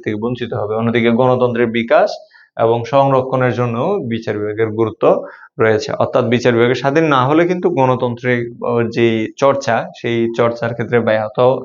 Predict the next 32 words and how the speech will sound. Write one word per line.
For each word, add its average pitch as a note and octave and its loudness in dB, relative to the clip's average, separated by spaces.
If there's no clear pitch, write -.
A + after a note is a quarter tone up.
মানে A#2 -2
ব্যাঘাত A#2 2
ঘটবে। C3 0
একইভাবে C#3+ 4
মানুষের B2+ 0
যে, A#2+ 2
উম, A#2+ -4
গণতান্ত্রিক A#2 0
অধিকার A#2+ 2
চর্চা, B2+ 2
একইভাবে A#2 0
যে A2 -2
সেই A#2+ 2
গণতান্ত্রিক A2+ 0
অধিকারগুলো A2+ 0
সংরক্ষণের A2+ -2
ক্ষেত্রে A#2+ -2
এক B2+ 0
ধরনের G#2+ -4
বাধা A2 2
সৃষ্টি A#2 -6
হবে। G#2+ -8
সামগ্রিকভাবে E3+ 2
বিচার C3+ 2
বিভাগের D3+ 2
স্বাধীনতা E3+ 0
আসলে D3 -2
অনেক B2+ -4
বেশি, A#2+ 0
অনেক C#3+ 0
বেশি C3 2
দরকার। A2 0